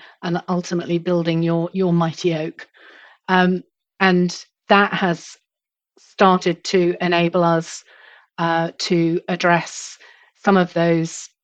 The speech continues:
learning opportunities, I suppose, but those education opportunities with the parents as well as with the children. So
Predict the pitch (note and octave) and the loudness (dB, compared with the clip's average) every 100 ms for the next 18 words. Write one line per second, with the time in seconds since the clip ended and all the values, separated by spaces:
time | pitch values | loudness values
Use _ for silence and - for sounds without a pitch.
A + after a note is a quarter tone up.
0 | - F#3 F#3 A#3+ F#3+ C#3 - F3 E3 D3+ | -16 -2 2 4 2 0 -4 -2 -2 -2
1 | F3+ F3 E3+ - E3+ G3+ E3+ D#3 F#3 F3+ | -4 -2 -4 -6 -2 2 2 0 -4 -2
2 | F#3 F#3+ G3 F#3 F#3 F#3+ E3+ F3+ F3 E3+ | 0 2 2 -2 -2 -2 0 -2 -4 -4
3 | F#3 F3+ E3+ F#3 E3+ - - - - _ | 0 0 0 -2 -4 -6 -16 -20 -20 _
4 | _ _ _ _ _ - F#3+ G3 F3 F3 | _ _ _ _ _ -2 4 4 4 -2
5 | - _ _ _ F#3 F#3 A3 G#3 F3+ D3+ | -18 _ _ _ -6 -2 2 4 2 0
6 | - - - _ - F3+ F3+ F#3 E3+ F3 | -8 -16 -18 _ -2 -2 2 2 4 2
7 | D#3+ _ _ _ _ _ - F3+ F3 E3+ | -4 _ _ _ _ _ -4 2 4 4
8 | E3+ E3 - F#3+ E3+ - F3 - F#3+ F3+ | 0 -2 -2 0 0 -2 -4 0 2 0
9 | D3 C#3+ E3 - E3+ E3+ | -4 -8 -8 -2 0 0